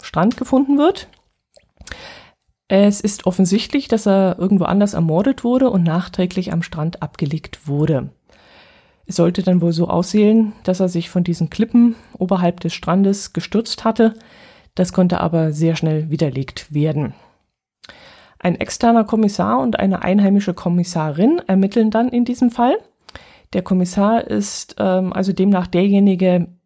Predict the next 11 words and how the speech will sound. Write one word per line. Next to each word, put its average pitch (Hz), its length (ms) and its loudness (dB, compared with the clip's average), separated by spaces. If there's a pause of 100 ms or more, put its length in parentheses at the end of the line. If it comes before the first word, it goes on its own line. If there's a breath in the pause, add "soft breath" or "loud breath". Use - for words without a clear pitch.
(160)
ja, 170 360 -6 (120)
der 175 120 4
nicht 214 280 4
dazugehört, 214 680 0
der 156 280 -6
Unsympath, 220 800 2 (840 loud breath)
dem 175 180 4
man 160 280 0
also - 320 -2
nicht 160 240 -4
vertraut, - 720 0